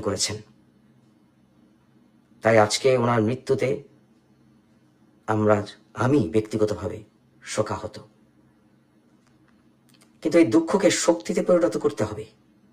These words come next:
আমাদের সকল একাত্তরের শক্তিকে ঐক্যবদ্ধ হতে হবে। না হলে they will divide and destroy us।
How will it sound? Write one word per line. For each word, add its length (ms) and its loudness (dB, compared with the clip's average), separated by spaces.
আমাদের 300 4
সকল 760 4
একাত্তরের 560 6
শক্তিকে 640 -2
ঐক্যবদ্ধ 720 0
হতে 240 -8
হবে। 200 -16
না 100 2
হলে 280 0
they 140 4
will 220 4
divide 640 0
and 320 -2
destroy 500 4
us। 80 -4